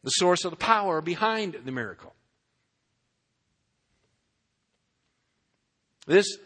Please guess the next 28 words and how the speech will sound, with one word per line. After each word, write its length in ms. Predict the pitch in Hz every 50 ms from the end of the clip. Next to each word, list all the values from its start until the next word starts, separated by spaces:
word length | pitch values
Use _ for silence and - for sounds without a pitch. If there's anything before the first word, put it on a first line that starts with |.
| - -
hostility, 580 | - 202 185 - - - 185 180 156 135 139 143
by 160 | 143 135 135
the 80 | 135 131
way, 300 | 131 127 131 143 165 165
is, 240 | 147 127 113 - - - - - - -
is 120 | 131 123
just 160 | 139 135 -
continuing 520 | - 139 123 - - 180 170 156 147 139 127
to 60 | 120
grow 500 | 107 123 135 135 139 143 151 180 196 190
and 100 | 156 127
to 60 | 117
grow 400 | 107 135 139 143 151 160 185 190
and 100 | 156 131
to 60 | 123
grow. 400 | 117 135 143 147 160 180 196 190
And, 160 | 156 135 131 - - - - - -
and 160 | 123 113 123
we'll 120 | 135 151
turn 220 | - - 175 160 156
over 160 | 151 147 143
a 40 | 135
couple 220 | - 160 - 143
of 60 | 131
chapters 560 | - - 151 147 147 - - 160 170 180 175 -
here 220 | 156 156 165 165
in 140 | 147 127 117
a 60 | 110